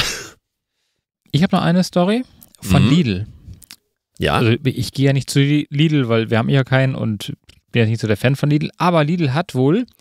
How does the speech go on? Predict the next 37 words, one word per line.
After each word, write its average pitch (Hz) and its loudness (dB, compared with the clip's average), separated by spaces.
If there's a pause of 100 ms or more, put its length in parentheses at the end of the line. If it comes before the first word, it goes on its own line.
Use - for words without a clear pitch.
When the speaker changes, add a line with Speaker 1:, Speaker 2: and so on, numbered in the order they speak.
(360)
Speaker 1:
in - -6
der 131 2
Vorweihnachtszeit, 117 0
ist - -12
jetzt 113 -6
schon - 0
ein - 0
bisschen 98 0
her, 107 0 (760)
ähm, 120 0
hatten 151 0
die, 143 2
ähm, 120 0
Coupons. - -4 (260)
Beim 117 2
Einkauf, 131 0
glaub 123 2
ich, - 0
von 113 -2
vierzig 123 -2
Euro, 143 0
ähm, 120 -2
gab 120 0
es 117 0
fünf - -2
Euro 113 2
irgendwie 104 0
Abzug - -2
oder 107 0
irgend 101 -2
sowas. 95 -4 (380)
Also 107 0
irgend 107 4
Speaker 2:
Oh, - 4
Speaker 1:
so 107 4
ein, 98 2
Speaker 2:
okay. 101 0